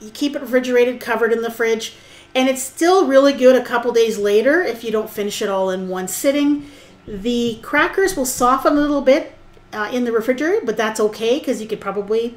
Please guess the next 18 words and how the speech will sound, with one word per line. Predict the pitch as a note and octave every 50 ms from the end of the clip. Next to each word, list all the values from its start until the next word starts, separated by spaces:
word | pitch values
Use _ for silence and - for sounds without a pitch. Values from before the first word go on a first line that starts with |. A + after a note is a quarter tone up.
| -
just | F3 G3+ F#3 - -
cut | - G#3+ G3
it | G#3 G3+
through | - G#3+ G#3
with | G3 G#3+
a | -
fork | - C#4 C#4+ C#4+ C#4+
at | G3 D3+ -
that | E3+ E3+ - -
point, | - A3 G3 G3+ - - - - - - -
and | C4 B3 B3+
you | A#3+
won't | A#3 A3+ G#3
have | G3+ G3+ - -
to | G#3
pick | - - F3+ -
them | - F3 F3+
off. | - C3 - G#3+ - -